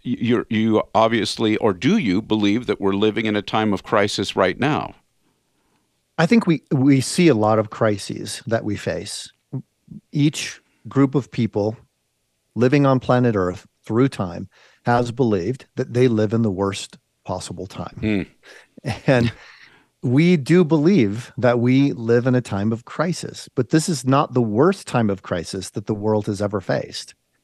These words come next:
Speaker 2: So I thought, you know, just for comparison's sake, I'm going to start during the Black Death, the bubonic plague,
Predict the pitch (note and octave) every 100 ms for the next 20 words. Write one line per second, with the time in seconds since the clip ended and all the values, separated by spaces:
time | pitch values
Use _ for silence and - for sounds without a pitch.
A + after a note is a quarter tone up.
0 | _ _ - D#3 D3 - C#3+ - _ -
1 | A#4 C#5+ - B4 - - - C3 C#3 C3+
2 | - A2 - A2 G#2 - - D#3 B3 A3
3 | F#3 B2 - - - - G2+ E2 - -
4 | _ _ _ _ _ _ _ _ _ _
5 | _ - B2+ G3+ G#3+ F#3+ D3+ G#2+ A#2+ A#2+
6 | - G2 G2 F#2+ F2+ - - - _ _
7 | _ _ _ _ _ _ A2 A2 C3 C#3+
8 | D#3+ D#3 - - G#2 E2+ - G#2+